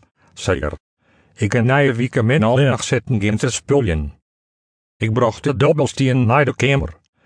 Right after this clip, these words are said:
Ik lees de vrouw in het wasken maar het tartpieltje en het papier maar de twintig hokken. Zonder dat ik zelf wist waarom, kreeg ik het papier eruit en teerde het iepen. Ik roerde mij naar het eruit, en houdt het in het licht.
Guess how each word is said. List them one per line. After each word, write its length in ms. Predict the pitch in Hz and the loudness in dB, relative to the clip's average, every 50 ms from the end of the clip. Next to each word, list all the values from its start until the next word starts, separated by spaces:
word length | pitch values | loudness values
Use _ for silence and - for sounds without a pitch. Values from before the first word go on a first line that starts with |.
| _ _ _ _ _ | _ _ _ _ _
Ik 180 | - - 101 | -4 -2 0
lees 300 | 131 120 120 123 123 - | 2 2 2 2 0 0
de 120 | - 127 117 | -2 -2 -2
vrouw 260 | 127 139 135 127 117 | 0 0 0 2 2
in 160 | 113 113 117 | 2 2 2
het 140 | 127 113 98 | 0 0 0
wasken 380 | 98 104 98 - - - 117 104 | 0 -2 -2 -2 -2 -2 0 2
maar 180 | 107 104 107 | 2 0 0
het 120 | - 120 - | -2 -2 -2
tartpieltje 720 | 147 156 156 - - 156 147 135 - - 90 80 73 - _ _ _ _ | -2 -2 -2 -2 -2 0 0 0 0 0 -2 -2 -4 -6 _ _ _ _
en 140 | - 104 | -2 0
het 140 | 110 107 - | 0 -2 -2
papier 400 | - 113 82 - - 135 151 160 | -4 -6 -6 -4 -2 0 2 2
maar 200 | 120 117 117 117 | 2 2 2 0
de 140 | 107 95 80 | -2 -4 -4
twintig 380 | - 113 127 147 160 - - - | 0 0 0 0 0 -2 -4 -2
hokken. 440 | 123 - - - - 80 67 60 - _ _ _ _ _ _ _ _ _ _ _ | -2 -2 -2 -2 -4 -6 -6 -6 -10 _ _ _ _ _ _ _ _ _ _ _
Zonder 400 | - - - 135 135 135 123 110 | -10 -4 0 0 2 2 2 2
dat 160 | 123 123 110 | 2 2 2
ik 100 | 123 113 | 0 -2
zelf 320 | - - 117 117 131 147 107 | -2 0 0 2 2 2 2
wist 200 | 117 127 - - | 0 0 0 -2
waarom, 300 | 120 127 120 120 - - _ _ _ _ _ _ _ _ | -2 -2 -2 -2 -6 -10 _ _ _ _ _ _ _ _
kreeg 360 | - - 117 131 160 151 123 87 | -2 0 0 2 2 0 0 -2
ik 140 | 80 - | -4 -4
het 160 | - 90 - - | -4 -6 -4 -4
papier 440 | 131 - - - 143 135 135 139 | -6 -6 -4 -2 0 0 0 0
eruit 320 | 104 98 82 78 - - - _ _ _ _ | 0 -2 -4 -6 -8 -16 -20 _ _ _ _
en 180 | - 107 110 107 | -2 -2 0 0
teerde 340 | - 127 139 147 131 131 98 | 0 0 2 2 0 0 -2
het 120 | 87 - | -4 -4
iepen. 440 | 110 123 123 113 - - 73 76 - _ _ _ _ _ _ _ _ _ _ _ | -2 -2 -2 -2 -2 -4 -6 -6 -8 _ _ _ _ _ _ _ _ _ _ _
Ik 160 | - 110 98 | -4 -2 0
roerde 280 | 120 123 135 127 117 107 | 0 0 0 0 0 0
mij 180 | 110 104 107 | 0 0 2
naar 240 | 107 95 101 113 117 | 2 2 2 2 0
het 180 | - 101 - - | 0 -4 -6 -4
eruit, 360 | 101 95 80 78 - - _ _ _ _ _ | -4 -4 -4 -6 -10 -16 _ _ _ _ _
en 160 | - 101 107 | -4 -2 0
houdt 260 | 107 113 131 147 - | 2 2 2 0 0
het 200 | 147 127 - - | -2 -4 -4 -2
in 100 | 101 87 | -2 -2
het 120 | 101 92 - | -2 -2 -2
licht. 540 | 101 110 123 - - - - - - - | -2 -2 -2 -2 -4 -10 -18 -20 -20 -20